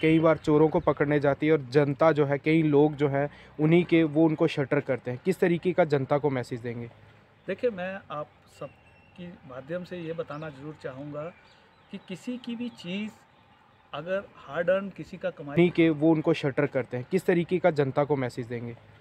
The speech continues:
Speaker 2: देखिए, मैं आप सबके माध्यम से ये बताना ज़रूर चाहूँगा कि किसी की भी चीज़ अगर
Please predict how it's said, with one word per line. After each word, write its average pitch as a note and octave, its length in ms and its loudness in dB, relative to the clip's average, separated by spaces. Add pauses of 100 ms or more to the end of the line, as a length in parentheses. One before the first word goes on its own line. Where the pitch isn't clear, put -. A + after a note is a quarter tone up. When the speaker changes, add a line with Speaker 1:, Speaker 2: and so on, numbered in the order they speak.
(320)
Speaker 2:
देखिए, F#3+ 220 -4
मैं F#3+ 320 -8 (100)
आप D3+ 180 -10 (300)
सबके - 680 -18
माध्यम C#3+ 560 -12
से F3+ 160 -12
ये E3 140 -10
बताना D#3+ 360 -10
ज़रूर D3 260 -14
चाहूँगा D3 580 -12 (580)
कि G3+ 60 -14
किसी G#3+ 400 -12
की A#3+ 180 -10
भी A#3+ 140 -8
चीज़ G#3 420 -10 (840)
अगर F3+ 300 -6